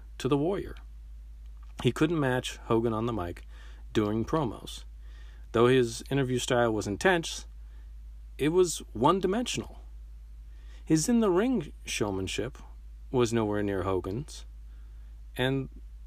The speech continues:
the Warrior would be la-, Warrior would be labeled the champ, the man, the leader of the W W E at, at WrestleMania six, and he defeated Hulk Hogan for the World Championship.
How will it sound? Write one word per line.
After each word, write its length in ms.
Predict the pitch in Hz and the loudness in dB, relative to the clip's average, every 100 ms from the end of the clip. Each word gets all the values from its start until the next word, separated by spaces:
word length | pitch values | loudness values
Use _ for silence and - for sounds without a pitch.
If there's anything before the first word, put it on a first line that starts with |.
| - | -4
the 80 | 127 | 0
Warrior 500 | 135 190 139 110 131 - - - - - - - - | 4 4 4 0 -2 -6 -16 -16 -16 -16 -16 -16 -10
would 160 | 147 131 | -6 2
be 120 | 123 | 4
la-, 320 | 117 135 147 - - - - | 6 6 4 0 -14 -10 0
Warrior 240 | 208 196 | 4 6
would 120 | 160 | 6
be 100 | 135 | 4
labeled 300 | 127 127 120 | 4 4 2
the 60 | 113 | -2
champ, 380 | - 107 - - - | -2 -4 -4 -12 -6
the 80 | 117 | 0
man, 440 | 120 120 104 80 - - - - | 2 2 0 -4 -10 -12 -8 0
the 80 | |
leader 300 | 104 113 160 | 2 4 4
of 120 | 170 139 | 2 2
the 60 | |
W 260 | 120 131 117 | 0 2 2
W 300 | 117 110 104 | 0 2 2
E 120 | 95 | 0
at, 80 | - - - - | -4 -10 -16 -6
at 180 | 101 95 - - | -4 -4 -8 -10
WrestleMania 440 | - 98 101 101 104 | -6 -4 -2 -4 -4
six, 400 | - - - - - - - - - | -8 -10 -12 -14 -16 -16 -14 -14 -6
and 100 | 107 | -2
he 60 | 110 | 0
defeated 460 | 104 - 123 104 | 0 0 2 2
Hulk 220 | 98 110 98 | 0 -4 -2
Hogan 300 | 98 92 95 | -2 -2 -4
for 120 | 104 | -4
the 60 | |
World 200 | 95 98 | -2 -2
Championship. 600 | - 143 123 - - - | -2 -4 -4 -8 -12 -14